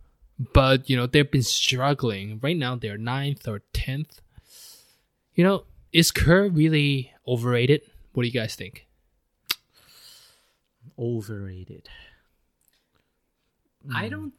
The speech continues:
Speaker 3: think Kerr is overrated, but that may be because I don't think he's, like, the top fi-, in the top five of coaches in the N B A.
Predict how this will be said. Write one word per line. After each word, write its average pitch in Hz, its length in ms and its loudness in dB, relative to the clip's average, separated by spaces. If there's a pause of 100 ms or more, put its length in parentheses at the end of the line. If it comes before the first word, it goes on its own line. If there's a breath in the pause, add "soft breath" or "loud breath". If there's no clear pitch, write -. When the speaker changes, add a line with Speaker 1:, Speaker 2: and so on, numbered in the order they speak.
Speaker 3:
think 147 380 -4
Kerr 117 500 -6
is 113 240 -12
overrated, 147 880 -10
but 151 220 -6
that 147 220 -4
may 147 260 -6
be 151 180 -10
because 131 360 -10
I 123 100 -10
don't 123 240 -10
think 117 200 -16
he's, 110 500 -14
like, 117 200 -16 (500)
the 127 160 -6
top - 360 -8
fi-, 123 160 -6 (220)
in 143 160 -2
the 123 100 -4
top 120 300 -4
five 110 260 -10
of 104 100 -20
coaches 110 380 -14
in 104 120 -18
the 98 120 -20
N 92 100 -20
B 101 160 -20
A. 113 120 -20